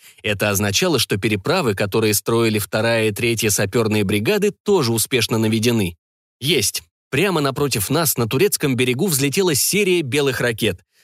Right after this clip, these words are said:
Значит, авангард лейб-гвардии казачьего полка вышел на турецкий берег и приступил к своей традиционной забаве,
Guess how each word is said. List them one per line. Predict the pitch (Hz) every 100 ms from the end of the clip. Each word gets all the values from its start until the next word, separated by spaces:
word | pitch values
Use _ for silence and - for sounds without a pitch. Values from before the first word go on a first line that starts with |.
| _ 95
Значит, | 92 147 202 208 -
авангард | 139 131 127 185 - 120
лейб-гвардии | 151 170 123 113 139 156 120 120
казачьего | 117 107 143 - 117
полка | 104 113 107 202 160
вышел | 113 180 151 135
на | 120
турецкий | 131 127 113 110
берег | 110 220 196 - _ -
и | 220
приступил | 175 - 131 143 208
к | -
своей | 123 151
традиционной | 160 131 120 113 131 127 123
забаве, | 113 117 110 107 92